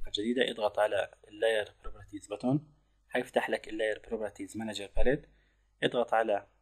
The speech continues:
نيو لاير بوتون، الأوتوكاد حينشئ لك طبقة جديدة حيسميها لاير وان، ولاحظ هنا أخذت نفس خصائص الطبقة الحالية لأن الطبقة الحالية هي الطبقة صفر، طبقة اللاير وان أخذت نفس خصائصها. ما حلاقي ال في بي كلر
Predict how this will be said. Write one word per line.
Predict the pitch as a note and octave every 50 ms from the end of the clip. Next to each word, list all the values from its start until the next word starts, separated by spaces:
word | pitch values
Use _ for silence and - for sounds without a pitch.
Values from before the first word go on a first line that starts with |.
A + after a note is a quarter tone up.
| _ _ _ _ _ _ _ _ _ _ _ _ _ _ -
نيو | A2 A2 A2+ A#2 A2+ A2
لاير | A2 A2 G#2+ G2+ -
بوتون، | - A2 - - B2 C3 D3+ D3+ - _ _ _ _ _ _ _ _ _ _ _ _ _ _ _ _ -
الأوتوكاد | A#2 A#2 - C3 - C3+ B2
حينشئ | - - A2+ G#2+ - - B2
لك | A2+ A2 G#2
طبقة | - - A#2 A2+ A2 - - G#2
جديدة | G#2 G2+ G#2+ G#2+ A2+ A#2 A2 A2
حيسميها | - G2+ - - - G#2 A2 A2 G#2+ A2
لاير | A2 A#2 A2 G2+ G2+
وان، | G#2+ A#2 C#3 E3 - - _ _ _ _ -
ولاحظ | - - B2 - - A2+ A#2
هنا | A2+ - - -
أخذت | - - A2 G#2+ - -
نفس | A2+ - -
خصائص | - - G#2+ - - A2 G2 G2 - -
الطبقة | - - G2+ G#2+ A2 - -
الحالية | - - - G2 G#2 A2+ B2
لأن | C3+ B2+ A#2 A#2+
الطبقة | B2 B2 - A#2+ A#2+ - -
الحالية | A2 - - - A2 A2+ A2 G2+
هي | G#2 G#2 G2+ F#2+ - - -
الطبقة | - - - A2 G#2+ - -
صفر، | - - C3+ C#3+ C#3+ - -
طبقة | - - D3+ C3 B2+ - B2
اللاير | B2 - A#2 A#2 A#2 A#2 A2+ A2+
وان | A#2 A#2 -
أخذت | - - - - G#3 G3+ -
نفس | - - -
خصائصها. | - - - - - - - - - - - _ _ _
ما | - C3 B2+
حلاقي | B2 - A2+ A#2 A2+ A2 - F#2+
ال | - G2
في | G2+ G#2+ G#2
بي | - F#2+
كلر | - - - G2+ G#2+ A2 A#2+